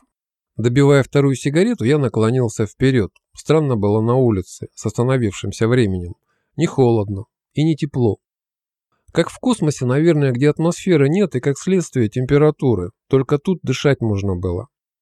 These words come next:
Дядя Петя потоптался рядом, покрякал чего-то и сказал:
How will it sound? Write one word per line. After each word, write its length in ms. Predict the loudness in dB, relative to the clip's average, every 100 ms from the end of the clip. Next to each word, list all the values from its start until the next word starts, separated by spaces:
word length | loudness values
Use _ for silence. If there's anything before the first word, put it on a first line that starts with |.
| _ _ _ _ _
Дядя 260 | 2 6 6
Петя 260 | 4 0
потоптался 640 | 0 0 0 2 0 2 0
рядом, 380 | 2 2 0 -2
покрякал 640 | -2 0 0 2 0 -2
чего-то 500 | 0 2 2 2 -2
и 200 | -2 -6
сказал: 540 | -4 -4 0 0 -2